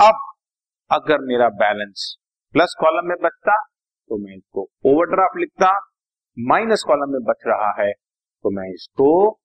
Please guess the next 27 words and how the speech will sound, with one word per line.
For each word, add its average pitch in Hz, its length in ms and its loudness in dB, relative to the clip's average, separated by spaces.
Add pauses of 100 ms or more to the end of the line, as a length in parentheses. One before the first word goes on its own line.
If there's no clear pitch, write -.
(720)
बैलेंस 90 460 -4
लिखूंगा। - 400 -16 (200)
I 101 100 0
repeat, 143 480 0
इनको 107 320 -2
टोटल 107 340 0
किया, 147 220 2 (400)
इसमें 113 240 -4
से 110 140 -2 (180)
ये 147 180 2
माइनस 107 460 -4
किया 127 200 4 (420)
तो 107 100 -2
बैलेंस 107 400 0
बच 101 180 -4
रहा 107 160 2
है 113 60 2 (140)
इलेवन 104 520 0 (120)
थाउजेंड 101 440 -2 (140)
टू 104 240 -2
हंड्रेड 98 220 -2
एंड 95 180 -4 (240)
फ़ाइव, 156 360 4 (920)
माइनस 156 500 0
कॉलम 107 340 0
में 110 100 -4
और 107 140 0